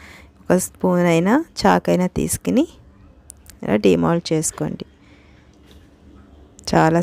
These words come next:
సింపుల్గా వచ్చేస్తాయి. చూడండి,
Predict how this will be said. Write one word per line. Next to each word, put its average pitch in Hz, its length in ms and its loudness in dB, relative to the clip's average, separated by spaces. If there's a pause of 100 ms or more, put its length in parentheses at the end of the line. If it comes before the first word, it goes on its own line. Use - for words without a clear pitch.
సింపుల్గా 170 560 0
వచ్చేస్తాయి. 165 680 -2 (4000)
చూడండి, 165 300 0